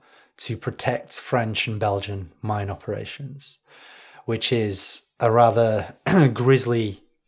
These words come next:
euphemistic way of saying that they killed a lot of fucking working class people there, you know. And they also served as an intermediary between Egypt and Israel,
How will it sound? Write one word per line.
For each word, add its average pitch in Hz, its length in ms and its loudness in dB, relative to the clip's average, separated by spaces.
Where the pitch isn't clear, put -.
euphemistic 117 720 -4
way 104 280 2
of 98 100 -4
saying 107 280 -2
that 104 120 -6
they 104 120 -6
killed 107 320 -6
a 101 40 -6
lot 104 220 -2
of 95 60 -10
fucking 101 540 -10
working 107 380 -2
class - 260 -6
people 101 400 -8
there, 110 240 -10
you 107 120 -8
know. 95 180 -10
And 123 100 2
they 117 80 6
also 131 460 4
served 104 640 -2
as 107 500 2
an 135 200 0
intermediary 113 800 0
between 107 520 -8
Egypt 113 580 -6
and 110 180 -6
Israel, 107 600 -4